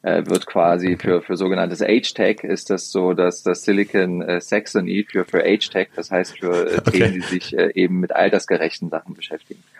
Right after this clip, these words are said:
Speaker 1: Umso spannender, äh, ist alles, was, äh, was folgt quasi, <laughs> wenn wir sehen, dass wir im, im ältesten, in der ältesten Stadt Deutschlands, äh, vom demografischen Schnitt her, was dort passiert ist. Und zwar, was wir gemacht haben,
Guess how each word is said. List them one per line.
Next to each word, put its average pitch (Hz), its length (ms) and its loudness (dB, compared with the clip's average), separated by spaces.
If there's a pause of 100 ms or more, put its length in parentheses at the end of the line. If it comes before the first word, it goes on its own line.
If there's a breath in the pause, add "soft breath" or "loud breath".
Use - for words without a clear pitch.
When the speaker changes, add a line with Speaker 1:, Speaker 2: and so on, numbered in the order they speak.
(540 loud breath)
Speaker 1:
Umso 101 240 6
spannender, 95 720 4
äh, 90 100 2
ist - 100 -6
alles, 90 320 2
was, 98 280 -4
äh, 90 240 -2
was 90 160 -4
folgt 107 400 2
quasi, 113 440 -2 (160)
<laughs> - 120 -16
wenn - 180 -4
wir 95 140 2
sehen, 92 300 0 (420 loud breath)
dass - 200 -2
wir 92 180 4
im, 87 200 0
im 85 140 -4
ältesten, 87 680 0
in 85 120 -4
der 85 160 2
ältesten 90 320 2
Stadt - 260 0
Deutschlands, 87 500 0
äh, 90 220 -4
vom 90 180 -2
demografischen 87 680 2
Schnitt - 260 -6
her, 82 140 -6 (400 loud breath)
was - 160 4
dort - 160 0
passiert 90 280 2
ist. - 160 -6 (360 loud breath)
Und 107 120 4
zwar, 117 140 4
was 120 140 2
wir 117 80 6
gemacht 104 340 2
haben, 120 320 2